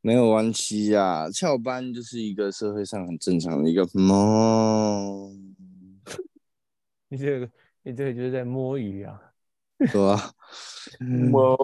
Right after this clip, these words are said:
Speaker 1: 嗯。
Speaker 2: 哎，这样很好哎，这样我好像，
Speaker 1: 唉。
Speaker 2: 如果学你的话，我好像整集只要不定时发出一个声音就可以了。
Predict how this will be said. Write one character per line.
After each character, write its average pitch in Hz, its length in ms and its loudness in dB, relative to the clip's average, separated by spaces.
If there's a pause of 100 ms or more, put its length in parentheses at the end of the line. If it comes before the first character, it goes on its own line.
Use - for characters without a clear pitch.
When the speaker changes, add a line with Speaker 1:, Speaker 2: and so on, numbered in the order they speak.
(100)
Speaker 1:
嗯。 135 340 4 (400)
Speaker 2:
哎， 127 220 4
这 110 120 0
样 127 120 2
很 110 200 -2
好 110 260 0
哎， - 120 -8
这 - 140 -2
样 131 120 0
我 113 80 0
好 117 160 -4
像， 113 400 -6 (760)
Speaker 1:
唉。 107 480 -4
Speaker 2:
如 131 100 -2
果 139 140 4
学 113 240 -2
你 123 140 -4
的 110 120 -2
话， 120 140 -2
我 117 100 -6
好 123 200 -8
像 156 180 -4 (220)
整 117 260 -2
集 117 300 -6
只 120 120 -4
要 117 120 2
不 123 120 -6
定 120 220 -4
时 113 100 -4
发 120 140 -4
出 120 140 -4
一 117 80 -2
个 113 80 -2
声 110 120 -6
音 110 80 -8
就 107 80 -6
可 - 160 -8
以 113 180 -10
了。 117 100 -18